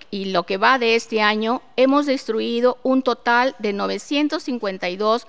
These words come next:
municiones en racimo, lo que equivale al ochenta por ciento del total. Mayores detalles al respecto serán compartidos por mi delegación al abordar el tema de agenda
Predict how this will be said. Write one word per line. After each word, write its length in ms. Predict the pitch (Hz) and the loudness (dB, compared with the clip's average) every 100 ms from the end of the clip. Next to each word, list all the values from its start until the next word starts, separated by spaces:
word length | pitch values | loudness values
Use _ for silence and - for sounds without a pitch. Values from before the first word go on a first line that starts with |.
| - - - - | -16 -20 -20 0
municiones 680 | 269 285 294 285 254 254 277 | 4 6 4 2 0 0 -2
en 120 | 220 | -4
racimo, 560 | 202 202 208 180 151 - - - - - | -6 -6 -4 -2 -4 -8 -16 -20 -18 -2
lo 200 | 226 220 | -2 2
que 160 | 214 | 0
equivale 580 | 208 202 208 226 233 262 - | 0 -2 2 2 4 0 0
al 200 | 214 208 | -2 0
ochenta 560 | 214 - 277 277 285 285 | -4 -2 0 2 0 -2
por 180 | 208 | -6
ciento 400 | 214 220 214 220 | -6 -4 -4 -2
del 180 | 208 185 | -2 -2
total. 460 | - - - 143 76 - - - - - - | -6 -2 0 0 -6 -18 -20 -20 -20 -20 -10
Mayores 520 | - 208 220 247 254 - | 0 2 4 4 4 2
detalles 580 | 226 - 254 262 277 | -2 0 2 2 0
al 120 | 247 214 | -2 -4
respecto 760 | 208 - 247 240 - 254 285 | -6 -2 0 0 0 -2 -2
serán 380 | - 220 226 277 | -2 0 2 2
compartidos 840 | 269 262 240 - - 233 240 247 | 0 0 0 -4 -6 0 0 0
por 240 | - 214 226 | -4 -2 0
mi 180 | 269 | 2
delegación 800 | 302 294 254 233 - 226 220 226 - - | 2 2 0 -2 0 0 0 -2 -8 -2
al 140 | 208 208 | 2 2
abordar 500 | 202 202 208 226 233 | 2 0 0 2 2
el 160 | 240 | 0
tema 480 | - 226 226 226 220 | 0 0 2 0 0
de 160 | 196 190 | -2 -2
agenda 580 | 190 - 214 214 208 | -2 -2 -2 0 -2